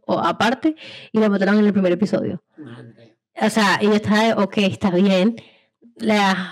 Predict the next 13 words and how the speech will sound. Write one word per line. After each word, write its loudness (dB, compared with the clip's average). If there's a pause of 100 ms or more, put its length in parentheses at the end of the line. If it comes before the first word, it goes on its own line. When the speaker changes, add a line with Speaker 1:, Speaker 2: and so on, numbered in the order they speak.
(120)
Speaker 1:
ajá, 0
le 0
das 2
la 2
trama 2
a 0
la -2
película, 0 (600)
pero 0
no 0
sé, -4 (100)
o 0
sea, 0